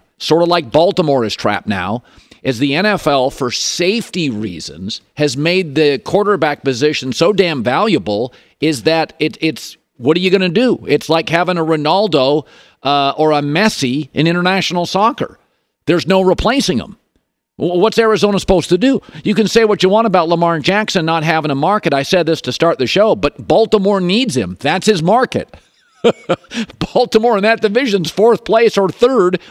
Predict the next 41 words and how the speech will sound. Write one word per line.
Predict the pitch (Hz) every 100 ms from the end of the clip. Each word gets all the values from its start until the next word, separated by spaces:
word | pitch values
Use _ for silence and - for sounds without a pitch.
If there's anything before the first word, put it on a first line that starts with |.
| -
without | 208 233 262
him. | 196 175 - - - - -
So | 196
I | 190 196
think | 214
ninety-five | 160 165 170 214 220 220 - 151 156 165
percent | - 165 - 143 139
of | 143 107
quarterbacks | - 151 143 113 113 113 - - _ -
like | 95 135 175
to | 202
be | 196
coached, | 208 170 156 156 - - _ _ _
are | 101 95
totally | - 123 175 185 196
committed. | 202 190 156 151 147 - _ -
They | 123
work | 120 123 107 _ _
mostly | 110 127 160 196 - 185
very | 147 160 165
hard | 143 151 147
on | 143 135
film | 139 131 120
study. | - 117 143 -
Not | 117 143 165 -
all | 151 160
of | 165 139
them | 175 165
do, | 135 107 113 - - - -
but | 123
you're | 147
gonna | 120 135 165
get | 139 147
an | 156
occasional | 156 - 123 120 135 160 123
Aaron | 123 143 180
Rodgers | 160 135 143 123 156 147
or | - 131 160
a |
Kyler | - 151 165 170
Murray | 147 131 131